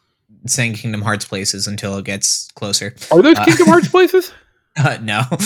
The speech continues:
Speaker 1: Well, the Door to Darkness is, yeah.
Speaker 2: Oh, okay.
Speaker 1: Uh, <laughs>
Speaker 2: I, I do, uh,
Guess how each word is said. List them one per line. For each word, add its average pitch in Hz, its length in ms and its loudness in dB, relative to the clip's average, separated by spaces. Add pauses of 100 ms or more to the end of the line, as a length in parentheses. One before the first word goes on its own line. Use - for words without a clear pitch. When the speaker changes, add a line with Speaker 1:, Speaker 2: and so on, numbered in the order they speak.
(180)
Speaker 1:
Well, 143 100 2
the 143 100 0
Door 180 160 0
to 151 80 2
Darkness 120 440 -4
is, 101 160 -10
yeah. 101 220 -6
Speaker 2:
Oh, 135 160 0
okay. 117 200 -6
Speaker 1:
Uh, 113 460 0
<laughs> 165 1200 -4
Speaker 2:
I, 165 260 2
I 156 160 4
do, 151 460 0
uh, 127 540 0